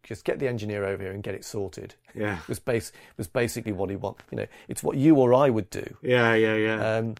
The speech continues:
Speaker 1: he's just a no-, so he's just a normal person who finds it difficult to communicate and, and, and can't walk or use any muscles or make a cup of tea or anything like that. It all has to be done for him.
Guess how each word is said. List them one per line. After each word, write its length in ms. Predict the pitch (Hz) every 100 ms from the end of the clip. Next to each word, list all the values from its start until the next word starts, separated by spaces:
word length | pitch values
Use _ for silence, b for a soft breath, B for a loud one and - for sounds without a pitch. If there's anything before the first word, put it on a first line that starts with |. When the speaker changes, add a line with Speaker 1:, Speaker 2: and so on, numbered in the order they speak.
| b b b b b _ _
Speaker 1:
he's 180 | - 139
just 200 | - -
a 40 |
no-, 220 | 160 151 - -
so 300 | - 143 139 - _
he's 200 | - 131
just 320 | - 180 - -
a 80 | 127
normal 360 | 123 127 117
person 720 | 98 135 143 139 - 107 113 110 _ _ _ _ _
who 360 | 120 113 113 - _ _ _ _ -
finds 340 | - 127 117
it 100 | 123
difficult 380 | 131 120 127 -
to 80 | -
communicate 560 | 110 113 107 87 - -
and, 120 | 104 - -
and, 160 | 110 107 - - -
and 180 | 120 110
can't 380 | - 123 120 -
walk 440 | 110 123 117 -
or 60 | 113
use 320 | 113 117 110
any 120 | 113
muscles 420 | 113 117 120 110
or 80 | 107
make 260 | 113 113 104
a 20 |
cup 200 | - 117
of 100 | 98
tea 240 | - 113
or 80 | 113
anything 240 | 113 131
like 180 | 131 117
that. 200 | 139 -
It 80 | -
all 160 | 120 107
has 160 | 113 107
to 80 | 101
be 100 | 104
done 180 | 110
for 300 | 107 - 120
him. 180 | 98 98